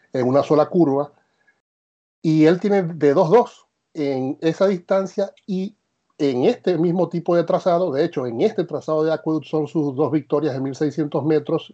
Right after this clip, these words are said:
Eh, esos fueron ya al final de su campaña como dos años y iniciando campaña a los tres años este ejemplar. Así que por ese lado también tenemos como que la certeza de que el ejemplar se desenvuelve bien, no solo en este tipo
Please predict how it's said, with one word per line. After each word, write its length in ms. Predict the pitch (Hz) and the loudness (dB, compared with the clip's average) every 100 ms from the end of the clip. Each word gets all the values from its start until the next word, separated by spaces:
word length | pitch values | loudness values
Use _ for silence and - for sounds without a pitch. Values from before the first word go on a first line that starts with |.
| - | -12
Eh, 200 | 135 127 | -10 -8
esos 200 | - 139 | -6 -2
fueron 380 | - 151 151 135 | 2 2 2 2
ya 280 | 151 151 - _ _ _ _ - | 2 2 -2 _ _ _ _ -4
al 220 | 135 131 | -4 -2
final 320 | 139 131 170 | 0 2 2
de 80 | 170 | 2
su 120 | 151 | 0
campaña 460 | 139 131 139 151 151 | -2 0 -2 0 0
como 200 | 147 139 | 0 2
dos 220 | 156 - | 2 0
años 440 | 147 151 156 - _ _ _ _ _ - | -2 -2 -6 -10 _ _ _ _ _ 0
y 240 | 151 190 _ | 2 2 _
iniciando 480 | - 139 120 143 147 | -4 -4 -2 -2 -2
campaña 380 | 143 120 139 139 | -2 -4 -2 -2
a 20 | |
los 180 | 123 - | -4 -4
tres 300 | 143 139 - | -2 -2 -2
años 200 | 135 127 | -4 -6
este 160 | 107 123 | -6 -6
ejemplar. 440 | 120 110 113 113 _ _ _ _ - | -6 -4 -6 -8 _ _ _ _ -14
Así 200 | 117 131 | -8 0
que 120 | 151 | 0
por 200 | - 139 | 2 0
ese 180 | 139 160 | 2 2
lado 460 | 156 156 160 165 - _ _ _ - | 4 4 4 0 -6 _ _ _ -6
también 340 | 127 120 139 | -4 -2 0
tenemos 380 | 147 147 160 147 | 2 2 2 0
como 240 | 151 135 | -2 -2
que 120 | 139 | 0
la 460 | 127 123 123 117 113 113 | 2 2 0 -2 -8 -6
certeza 640 | 151 131 117 151 160 170 | -4 -4 0 0 0 0
de 140 | 147 139 | 0 -2
que 80 | |
el 60 | 131 | -6
ejemplar 300 | 120 117 131 | -4 -2 -2
se 120 | 151 | 0
desenvuelve 640 | 139 127 120 123 139 139 135 | -4 -4 -6 -2 0 2 2
bien, 360 | 143 143 143 | 2 0 -2
no 140 | 127 170 | -2 0
solo 240 | 185 180 | 0 0
en 80 | 175 | 0
este 360 | 165 175 165 | -2 -2 -4
tipo 800 | 165 180 - 175 165 151 139 117 | -2 -4 0 2 4 2 0 -6